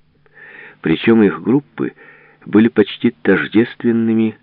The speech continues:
по составу. Сначала арестовывали председателя колхоза. Он выдавал ближайших сообщников. За ними шли бригадиры и, наконец, простые крестьяне.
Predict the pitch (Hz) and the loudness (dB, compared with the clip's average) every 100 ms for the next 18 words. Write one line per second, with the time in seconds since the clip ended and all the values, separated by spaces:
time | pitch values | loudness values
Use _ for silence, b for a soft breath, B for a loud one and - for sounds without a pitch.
0 | _ _ - 95 - - - 60 60 - | _ _ -6 -6 -6 -8 -8 -8 -8 -14
1 | _ b b b b b - - 76 - | _ b b b b b -16 -4 -4 0
2 | 117 131 - 92 82 - 104 107 107 - | 0 0 -2 -4 -4 -2 -2 0 -2 -2
3 | 92 - 101 78 65 65 - 64 58 58 | -8 -4 -6 -4 -6 -8 -8 -8 -10 -12
4 | 53 - - _ _ B B B B B | -12 -14 -20 _ _ B B B B B
5 | B 82 95 113 117 110 113 104 101 90 | B -2 0 2 2 2 0 2 2 2
6 | 85 95 - 101 - 92 67 - - - | 0 0 -2 -6 -4 -4 -4 -6 -12 -14
7 | - - - - _ _ b b b b | -14 -14 -14 -20 _ _ b b b b
8 | - - 85 95 110 113 - 95 92 98 | -14 -4 0 2 2 0 -2 -2 0 0
9 | 98 95 71 60 67 64 64 - 80 117 | 2 0 0 -6 -6 -8 -8 -4 -2 -4
10 | - - 80 - 82 95 90 92 - - | -6 -6 -6 -4 -2 -2 -4 -8 -8 -12
11 | 60 57 57 | -10 -12 -18